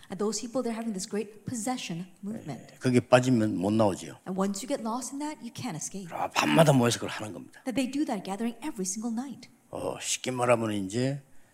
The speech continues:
Speaker 2: 에, 우리 한국으로 말할 것 같으면 무당이 되면 못 빠져나오잖아요.
Speaker 1: And simply put, in Korean terms, if you become a shaman, you can't escape from that.
Speaker 2: 어, 심각한 문제 올 때 빠져나오지, 에, 자꾸 자꾸 깊이 들어가죠.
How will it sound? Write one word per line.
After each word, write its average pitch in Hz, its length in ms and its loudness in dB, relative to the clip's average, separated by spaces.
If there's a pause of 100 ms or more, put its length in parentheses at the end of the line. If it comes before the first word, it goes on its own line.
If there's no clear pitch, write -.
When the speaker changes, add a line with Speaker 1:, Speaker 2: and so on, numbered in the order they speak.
(280)
Speaker 2:
에, 92 380 -8
우리 104 160 0
한국으로 135 480 8
말할 98 220 6
것 107 120 -4
같으면 101 400 0 (480)
무당이 143 520 10
되면 135 180 10 (200)
못 95 220 2
빠져나오잖아요. 90 720 0
Speaker 1:
And 247 80 -6
simply 202 240 -6
put, 208 120 -6
in 190 80 -6
Korean 220 280 -6
terms, 160 320 -8
if - 80 -8
you 220 100 -2
become 233 260 -6
a 226 40 -6
shaman, 254 400 -4 (140)
you 262 100 -6
can't 359 220 -4
escape 349 340 -4
from 143 200 -6
that. - 160 -4
Speaker 2:
어, 85 80 0
심각한 139 500 8
문제 127 260 10
올 143 120 10
때 143 100 4
빠져나오지, 120 720 6 (560)
에, 92 380 2 (160)
자꾸 - 240 0
자꾸 131 220 4
깊이 131 240 0
들어가죠. - 420 -2